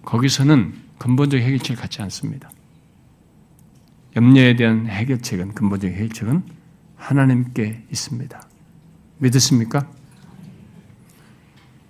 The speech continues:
하나님께 가지고 와야만이 이 염려 문제는 다루어지는 것입니다. 우린 여기서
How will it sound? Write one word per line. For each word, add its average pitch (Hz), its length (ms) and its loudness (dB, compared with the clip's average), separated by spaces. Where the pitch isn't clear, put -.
하나님께 196 1120 8
가지고 127 500 0
와야만이 95 720 -2
이 117 160 0
염려 107 320 -2
문제는 101 460 -4
다루어지는 107 520 -8
것입니다. - 440 -14
우린 151 200 10
여기서 160 640 8